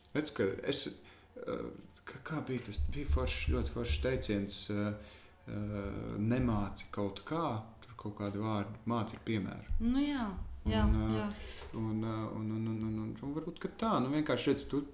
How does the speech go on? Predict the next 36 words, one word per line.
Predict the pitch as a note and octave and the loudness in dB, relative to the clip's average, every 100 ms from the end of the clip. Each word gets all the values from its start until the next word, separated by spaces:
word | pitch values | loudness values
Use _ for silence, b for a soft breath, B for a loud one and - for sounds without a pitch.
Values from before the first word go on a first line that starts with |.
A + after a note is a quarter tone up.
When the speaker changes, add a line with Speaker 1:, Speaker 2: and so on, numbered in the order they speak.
| - | 2
Speaker 1:
piemēram, | C#3 E3+ F3+ E3 | 4 4 2 2
zini | D3+ G#2+ | 4 2
šo. | - - - - - | 0 -4 -6 -8 -12
Tu, | G#2+ | -2
piemēram, | B2+ B2 A2+ G#2 | 2 4 4 4
zini, | G2+ A#2 C3 - | 4 2 2 -2
ka | G2 | -4
par | G#2+ - - - | -4 -4 -10 -10
šīm | - A2 | -2 -2
te | G#2 | -2
sarunām, | G#2 A#2 A#2+ G#2 G2 G2 G2+ | 0 4 6 6 2 0 -2
ā, | G#2 G#2 G#2+ G#2 | -2 -2 -4 0
būtu | G#2+ G#2 G2+ G2+ G#2+ B B B - | 0 0 0 0 -2 B B B 0
vērts | G#2+ A2+ A2+ | 2 2 4
iemest | A2 G#2+ F#2 - | 4 6 2 2
savu | G#2 G2 | 2 4
kapeiku, | C#3+ D3+ F#3+ F#3+ F#3+ - - | 0 2 2 2 0 -6 0
tāda | G#2+ G#2+ | 2 4
iespēja | A2 - G2 F#2+ C#3+ | 2 2 4 6 6
ir. | F#3 - - B B B B B B - | 4 -2 -18 B B B B B B -8
Ā, | G#2+ G#2 G#2 G#2 G2+ G2 G2 | -2 0 2 2 0 -2 0
tu | A2+ | 0
zini, | G2+ A#2 B2+ G#2+ - | 4 6 6 4 2
ka | G#2 G2 - | 0 0 -2
forši | A#2 A#2+ A#2 - G#2 | 4 4 4 2 2
ir | G2+ - | 2 2
aiziet | G#2+ G#2+ F#2 | 2 2 0
atbalstīt | G#2 G#2 G2 F#2+ G#2 G2+ | 0 0 0 0 -2 0
savu | G#2 G2 | 0 2
draugu | G#2 G#2+ F#2+ | 2 2 0
un | |
samaksāt | F2+ - B2 D3+ D#3 D#3+ | -4 -2 0 0 0 -2
par | D#3 | -2
to | D#3 D#3 | -2 -2
pasākumu, | D#3 D#3 - D#3 D3+ A#2+ G#2 | -2 -4 -4 -4 -4 -6 -2
vai | G2 | 0